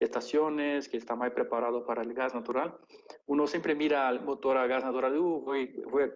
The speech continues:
voy a agregar el kit, pero yo voy a perder un poco de potencia, yo voy a perder un poco de, de performance". Pero ahí, eh, por nuestra tecnología, que es una tecnología, eh, muy distinta, porque no, nosotros desarrollamos motor para operar con el combustible alternativo.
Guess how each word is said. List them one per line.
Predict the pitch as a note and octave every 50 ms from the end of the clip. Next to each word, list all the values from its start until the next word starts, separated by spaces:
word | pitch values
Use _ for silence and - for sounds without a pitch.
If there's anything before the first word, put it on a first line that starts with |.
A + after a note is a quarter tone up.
| - -
voy | G#2+ A#2 B2+ C#3 C3 B2 A#2+ A2+ A#2 - _
a | -
agregar | B2 B2 B2 B2 B2+ C3 C3
el | B2+ A#2 A2+
kit, | - - G3 G#3 - - - _ _ _ _ _ _ _ _
pero | - B2+ B2+ B2+ B2+ B2
yo | A#2+ C3 C3
voy | C3+ D3+
a | D3
perder | - C3 A#2+ B2+ B2+
un | B2+
poco | - C3+ C3 - B2
de | A#2 A2
potencia, | A2+ - - - F3+ F#3+ F#3+ F#3 F3+ F3+ F3 E3+ - - D#3+ C#3+
yo | B2+ B2
voy | B2+ C3
a | B2+
perder | - B2 A#2 A#2+ A#2+
un | B2 A#2+
poco | C3 A#2+ - - B2
de, | A#2 A2+ A2+ A2+ - _ _ _ _ _
de | - G#2+
performance". | - A#2+ - - C3+ B2+ G#2+ G#2 - - - - - - _ _ _ _ _ _ _ _
Pero | - D3+ C3+ C#3 C3+
ahí, | C3+ C#3+ E3 F#3 F#3 D#3
eh, | C3 B2 A#2+ A#2 A2+
por | A#2 - B2+ A#2 -
nuestra | B2 C3+ D3 C#3 - D3
tecnología, | - D3 C#3 - C#3 C3+ C3+ A#2+ C3+ D#3+ D#3+ -
que | - - B2
es | A#2 - -
una | C3 B2
tecnología, | - C3 - C3+ C3 B2 C3 C3 C3 C3 B2+ -
eh, | - A#2+ A#2+ A#2
muy | A#2+ C3+ C#3+
distinta, | C3+ B2+ B2 - - - D#3 D3+ - - B2+
porque | - B2+ A#2+ - C3
no, | B2 C3 C3 C3+ C3 C3 - - - - - _ _ _ _
nosotros | - B2+ B2+ D3+ - F3 E3 - - - - _
desarrollamos | - C#3 C3 A#2+ C#3 C3 B2 B2+ D#3+ E3+ E3+ C#3+ C3+
motor | C3 C3 B2 - - D#3+ E3+ - -
para | - C#3 B2 B2
operar | A#2 A2+ - A#2 A2 A#2 C3 D3 -
con | - B2+ A#2+ A#2+
el | A#2 A2+
combustible | A#2 B2 A#2 A#2 A#2 A2+ - - B2 A#2 A2+ A#2+
alternativo. | A#2 A#2 A#2 B2 A2 A#2+ A2+ A2+ - A2+ G#2 G2+ G#2 -